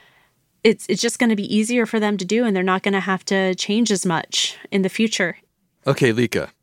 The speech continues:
Speaker 2: I'd like to bring you in here. You're a U X designer working in the Netherlands, and that means that everything you do has to comply with G D P R.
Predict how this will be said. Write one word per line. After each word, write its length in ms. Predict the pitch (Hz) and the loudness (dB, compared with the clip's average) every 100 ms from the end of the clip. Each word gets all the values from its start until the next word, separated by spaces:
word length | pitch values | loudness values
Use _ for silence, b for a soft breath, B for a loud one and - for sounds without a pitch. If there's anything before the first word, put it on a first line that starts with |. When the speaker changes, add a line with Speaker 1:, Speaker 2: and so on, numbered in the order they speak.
| _ | _
Speaker 2:
I'd 200 | 113 113 | -4 0
like 120 | 117 104 | 0 0
to 60 | |
bring 140 | 107 104 | 2 4
you 140 | 101 | 4
in 100 | 95 | 2
here. 260 | 104 92 - _ _ - | 0 -2 -4 _ _ -16
You're 440 | 113 117 131 156 | -10 2 4 4
a 40 | 170 | 4
U 160 | 147 | 2
X 160 | 135 - | 0 -2
designer 400 | 113 110 110 107 | 0 2 4 2
working 320 | 104 - 104 | 0 0 0
in 100 | 101 | 2
the 80 | 98 | 2
Netherlands, 840 | 95 85 78 62 101 - - - - | 0 -2 -6 -10 -10 -8 -8 -10 -6
and 640 | 110 107 107 107 104 101 - | 0 2 2 2 0 -2 0
that 160 | 127 | 0
means 260 | 127 117 117 | 2 2 2
that 140 | 107 - _ | -2 -4 _
everything 380 | 120 135 143 123 | 0 0 0 -2
you 160 | 117 107 | 0 0
do 360 | 113 110 113 | 2 2 2
has 340 | 110 - 107 - | 0 -2 -4 -4
to 80 | - | -4
comply 440 | 104 - 104 101 | -4 0 2 2
with 200 | 101 - | 0 -4
G 160 | - 95 | -8 -4
D 140 | 95 | -4
P 220 | - 92 | -6 -6
R. 260 | 98 - | -6 -8